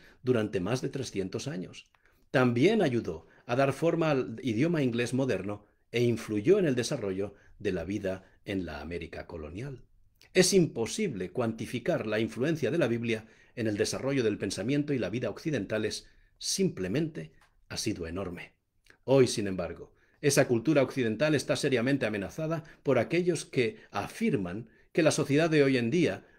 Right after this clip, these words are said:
no necesita de la Biblia para funcionar perfectamente.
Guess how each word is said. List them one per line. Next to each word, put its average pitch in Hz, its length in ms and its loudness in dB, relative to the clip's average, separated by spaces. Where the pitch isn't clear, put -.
no 139 320 6
necesita 143 480 0
de 127 100 0
la 143 100 0
Biblia 101 400 -4
para 135 180 -6
funcionar 101 760 -4
perfectamente. 101 920 -6